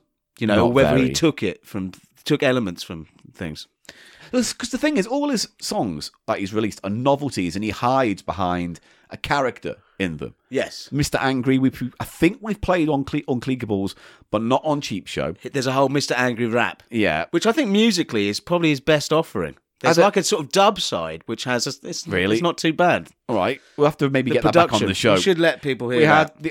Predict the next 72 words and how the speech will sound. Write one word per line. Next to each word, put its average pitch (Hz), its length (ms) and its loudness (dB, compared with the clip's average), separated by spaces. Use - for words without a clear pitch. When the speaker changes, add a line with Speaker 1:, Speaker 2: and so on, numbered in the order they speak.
Speaker 2:
Arnie 190 280 2
and 175 100 0
the 160 40 0
Terminators 123 840 0
one, 143 240 2
whatever 147 220 2
that 156 120 0
was 135 100 -10
called. 151 300 2
Speaker 1:
I'll 123 220 4
Be 120 140 -2
Back. 104 340 2
Speaker 2:
I'll 104 260 4
Be 104 160 2
Back. 104 380 4
Speaker 1:
And 147 140 2
it 156 80 4
was 143 100 0
just - 180 2
a 160 40 2
terrible 196 640 4
Arnie 175 300 4
impression 113 420 0
when, 123 180 2
back 202 260 4
when 180 140 0
Arnie 185 260 4
impressions 113 520 0
were 127 280 6
people 143 340 -2
just 139 260 0
doing 139 220 6
a 139 40 6
German 139 320 4
accent. 165 380 -2
Speaker 2:
Yeah. 104 300 4
Speaker 1:
And 131 100 0
didn't 151 180 2
have 143 100 4
any 151 100 6
of 135 80 6
the 120 80 4
ah, 117 560 4
Speaker 2:
No, 120 160 4
Speaker 1:
ah, 101 100 4
ah, 101 280 2
Speaker 2:
providing 92 340 4
Speaker 1:
ah. 165 40 -2
Speaker 2:
you 156 260 0
rode 135 320 4
on 123 120 -2
stage 120 320 0
on 113 120 -2
a - 20 -2
bike 104 380 0
and 95 100 -4
wore 95 160 2
a 101 60 2
leather 95 180 2
jacket 98 400 0
Speaker 1:
You 143 80 8
Speaker 2:
and 139 80 6
Speaker 1:
were 143 180 10
Speaker 2:
shades, 139 380 8
Speaker 1:
Arnie, - 20 0
yeah, 120 200 2
yeah. 104 140 -2
Speaker 2:
it 104 120 0
was 101 140 -2
Arnie. 92 340 0
Speaker 1:
Yeah, 120 160 0
yeah. 98 160 -4